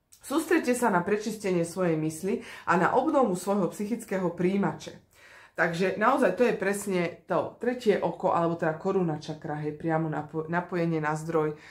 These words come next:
teda priamo z hlavy. Tam už potom sa odporúča si pozrieť, e, videá, alebo,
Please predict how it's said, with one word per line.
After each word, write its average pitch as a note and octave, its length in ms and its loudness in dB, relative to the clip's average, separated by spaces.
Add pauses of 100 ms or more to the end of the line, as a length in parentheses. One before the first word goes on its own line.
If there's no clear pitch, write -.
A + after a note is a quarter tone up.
(180)
teda D#3+ 240 -2
priamo D3+ 320 0
z D3 160 -10
hlavy. C#3+ 300 -4 (640)
Tam A3 240 4
už G#3 160 -6
potom F3 400 0
sa E3 160 -6
odporúča E3 640 -4
si D#3+ 160 -10
pozrieť, D#3+ 480 -2
e, E3 60 -2 (340)
videá, F3 480 4
alebo, D#3 400 0